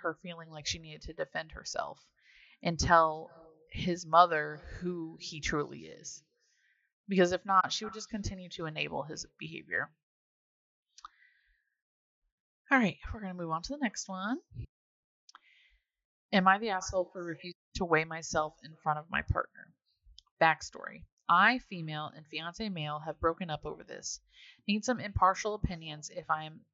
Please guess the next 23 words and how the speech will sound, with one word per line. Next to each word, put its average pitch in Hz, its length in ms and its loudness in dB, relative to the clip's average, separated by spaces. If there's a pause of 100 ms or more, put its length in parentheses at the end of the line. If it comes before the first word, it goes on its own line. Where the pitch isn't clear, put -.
(140)
the - 140 -8
asshole. - 460 -6 (800)
I'm 196 180 6
very 214 300 -4
insecure 226 420 -8
about 190 240 -4
my 208 120 -12
weight, 160 360 -6
and 165 100 -18
I 160 80 -12
put - 180 -4
on 170 280 -8
over 165 220 -2
ten 190 320 -6
kilograms 160 600 -6
through 165 200 -14 (100)
covid. 156 300 -8 (340)
That's, - 720 -6 (200)
like, - 200 -6
twenty-two - 360 -14
pounds, - 220 -14
I - 60 -14
think. - 240 -20